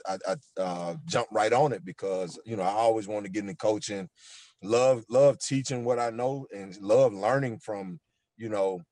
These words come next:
guys like Stan Van Gundy and, and Terry Stotts, who's a, who I talk to via text, you know, periodically,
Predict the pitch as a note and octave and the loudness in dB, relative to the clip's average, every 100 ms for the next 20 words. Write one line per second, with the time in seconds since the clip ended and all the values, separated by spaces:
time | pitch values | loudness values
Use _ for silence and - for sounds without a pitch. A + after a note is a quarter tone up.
0 | _ _ F2 A2 A2 G2 G#2+ G2 - A2 | _ _ -2 2 2 0 -4 -6 -6 -6
1 | G#2 G#2 G#2 G2 G#2 G#2 G2+ G2 G2 F#2+ | -4 -4 -6 -6 -6 -4 -4 -4 -6 -8
2 | F#2 F#2 F2 D#2+ - A2+ G#2 G#2 - - | -8 -8 -10 -12 -8 -4 -4 -4 -6 -2
3 | G#2 G2+ - G2+ E2+ E2 - - _ G#2+ | -2 -2 -6 -10 -8 -10 -12 -20 _ 2
4 | A2 G2 - A#2+ A2+ A#2 G#2+ F#2+ A2+ G#2 | 2 2 2 0 0 -6 -6 -4 -2 -2
5 | - A#2 A2 - - - G#2+ G#2 G2 - | 0 -2 -2 -6 -10 -10 -6 -2 -2 -2
6 | A#2+ G#2 G#2+ A2+ G#2+ G#2+ | -4 -2 -4 -8 -10 -10